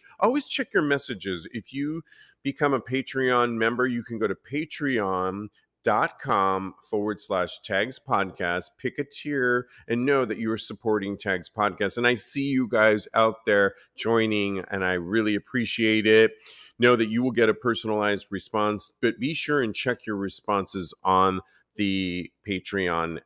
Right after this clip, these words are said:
app. And lastly,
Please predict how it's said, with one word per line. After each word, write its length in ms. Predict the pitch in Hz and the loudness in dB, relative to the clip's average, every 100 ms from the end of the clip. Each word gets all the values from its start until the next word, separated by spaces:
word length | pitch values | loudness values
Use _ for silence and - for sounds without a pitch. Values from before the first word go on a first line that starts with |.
| - | 2
app. 360 | 123 151 202 214 - _ _ _ _ - - | 6 8 6 2 -6 _ _ _ _ -20 -2
And 180 | 131 135 | 2 4
lastly, 1160 | 131 139 208 214 - 123 117 113 110 120 139 156 | 6 8 6 4 -6 -2 2 4 2 0 -2 -4